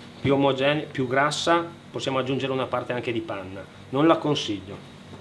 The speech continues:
La mettiamo nel bricchetto di ceramica direttamente. Qui abbiamo, anziché trentacinque di prodotto Red Velvet, abbiamo venticinque grammi. Quindi abbiamo sempre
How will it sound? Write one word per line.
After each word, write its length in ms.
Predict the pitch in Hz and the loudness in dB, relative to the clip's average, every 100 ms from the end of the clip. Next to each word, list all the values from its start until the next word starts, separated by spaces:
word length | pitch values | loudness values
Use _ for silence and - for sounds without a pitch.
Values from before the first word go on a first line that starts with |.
| - - - | -18 -18 -12
La 80 | 120 | -4
mettiamo 320 | 127 135 135 | -2 0 2
nel 120 | 131 | 0
bricchetto 420 | 120 120 113 127 123 | -2 -4 -2 -4 -4
di 80 | |
ceramica 500 | 113 131 123 123 110 | -4 -4 -4 -4 -6
direttamente. 720 | 113 113 113 165 170 107 98 - - - - - - - - - - - - - - - | -6 -6 -6 -2 -2 -4 -8 -16 -18 -20 -20 -20 -20 -20 -20 -18 -18 -16 -2 -2 -2 2
Qui 260 | 160 220 254 - | 4 4 2 -4
abbiamo, 580 | - 143 156 131 117 107 - - - | -2 4 4 4 2 -4 -8 -16 -2
anziché 460 | 143 156 165 170 214 | 2 2 4 4 4
trentacinque 840 | 190 190 180 180 170 - 208 214 | 4 4 4 2 2 0 0 2
di 80 | 180 | 2
prodotto 500 | - 156 151 165 165 | 2 2 4 2 2
Red 220 | 147 143 | 2 4
Velvet, 500 | 147 160 175 175 220 | 4 4 4 4 2
abbiamo 380 | - 135 143 143 | 2 2 2 4
venticinque 640 | 143 165 160 147 147 131 | 4 2 0 -2 -2 0
grammi. 440 | 135 123 104 104 104 - - - - - - - - - - - - | 0 0 -2 -4 -8 -10 -12 -14 -18 -16 -16 -16 -16 -16 -16 -16 0
Quindi 160 | 160 | 4
abbiamo 220 | 170 143 | 4 4
sempre 480 | 113 151 147 143 131 | 2 0 0 0 -2